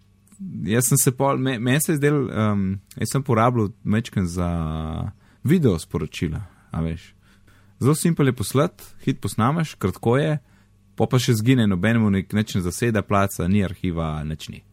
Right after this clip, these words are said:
Ne, ke mej-, za maile, prek maila sporočila, eh, taka pošiljati je ful neroden. Ehm, pa kul zvok ima, veš, ko-, veš, kakšen zvok je?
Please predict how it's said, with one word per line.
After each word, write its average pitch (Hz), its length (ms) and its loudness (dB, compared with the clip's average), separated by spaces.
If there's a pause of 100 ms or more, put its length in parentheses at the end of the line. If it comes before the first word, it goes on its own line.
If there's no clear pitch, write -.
(840)
Ne, 82 100 -6
ke - 120 -4
mej-, 107 400 4
za 98 160 2
maile, 113 500 4
prek 98 260 -4
maila 107 280 2
sporočila, 92 680 -2
eh, 82 240 -4
taka 82 340 -4
pošiljati 87 480 -4
je 78 60 -6
ful 82 180 -2
neroden. 71 400 -8 (2250)
Ehm, 87 440 -4
pa - 120 -2
kul 190 200 6
zvok 127 320 2
ima, 80 180 0
veš, 101 200 0
ko-, - 100 -4
veš, 139 140 0
kakšen 135 280 0
zvok 117 280 -2
je? 80 120 -2